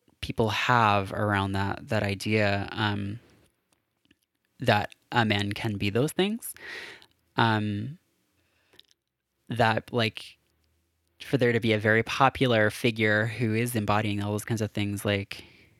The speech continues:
that there are all of these parodies and there are all of these, like,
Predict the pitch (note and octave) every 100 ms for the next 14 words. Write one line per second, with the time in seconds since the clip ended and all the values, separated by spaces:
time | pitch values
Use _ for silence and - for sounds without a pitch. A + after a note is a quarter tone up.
0 | _ _ _ - A2+ A2 G#2+ A2+ G#2+ A2
1 | G#2+ G#2+ G#2 G2 - A2+ G#2+ G#2 G2 G2
2 | G#2 G2+ G#2 G2+ G2+ G#2+ G#2+ G#2+ G2+ G#2
3 | G2+ G2 - G2+ G2+